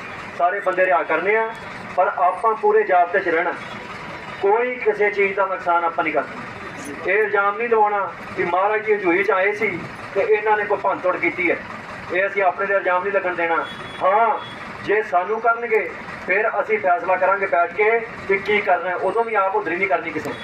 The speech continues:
ਮੇਰੇ ਇਜਾਜ਼ਤ ਤੋਂ ਬਿਨਾਂ, ਤੇ ਜੇ ਤੁਸੀਂ ਮੈਨੂੰ ਆਪਣਾ ਭਰਾ ਮੰਨਦੇ ਜੋ ਛੋਟਾ ਵੱਡਾ,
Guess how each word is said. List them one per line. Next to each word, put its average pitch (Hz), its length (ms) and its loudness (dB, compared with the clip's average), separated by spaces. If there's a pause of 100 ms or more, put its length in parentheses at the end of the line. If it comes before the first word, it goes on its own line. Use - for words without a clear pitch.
(840)
ਮੇਰੇ 214 580 2 (380)
ਇਜਾਜ਼ਤ 190 340 2
ਤੋਂ 214 100 4
ਬਿਨਾਂ, 196 340 2 (380)
ਤੇ - 100 0
ਜੇ 185 220 0
ਤੁਸੀਂ - 280 -2
ਮੈਨੂੰ 208 220 2
ਆਪਣਾ 208 240 2
ਭਰਾ 190 220 2
ਮੰਨਦੇ 190 340 0
ਜੋ 208 100 4
ਛੋਟਾ 180 320 2
ਵੱਡਾ, 185 380 4